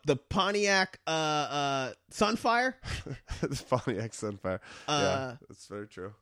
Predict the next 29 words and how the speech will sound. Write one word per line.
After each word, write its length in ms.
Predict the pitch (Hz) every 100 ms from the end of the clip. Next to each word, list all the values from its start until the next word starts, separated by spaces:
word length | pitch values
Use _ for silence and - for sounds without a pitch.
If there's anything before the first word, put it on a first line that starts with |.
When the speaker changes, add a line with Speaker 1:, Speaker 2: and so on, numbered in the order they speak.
| _ - 127 120
Speaker 1:
Buick, 460 | 185 285 240 202 -
it 160 | 185
was, 240 | 180 185 156 _ _ _ -
see, 240 | - 240
now 220 | 233 202 175
I'm 200 | 240 302
getting 200 | 269 240
confused 440 | 220 226 214 208
because 320 | 190 - 165
some 260 | - 170 170
women 300 | 165 160 151
who 320 | 170 151 147
go 680 | 143 147 143 143 135 127 139 _
not 340 | 117 123 139 131
minivan, 520 | 147 156 160 156 156
they 100 | 143
go 180 | 139 127
for 240 | - 123
a 60 | 117
mini 360 | 120 123 127
S 220 | 120 -
U 140 | 135 117
V. 340 | 113 123 147 - 107
Speaker 2:
Mm-hmm. 280 | 95 87 90 - _ _ _ -
Speaker 1:
And 180 | 120 135
then 140 | 147
I 140 | 147
would 240 | 143 135 127
go 480 | 135 127 123 120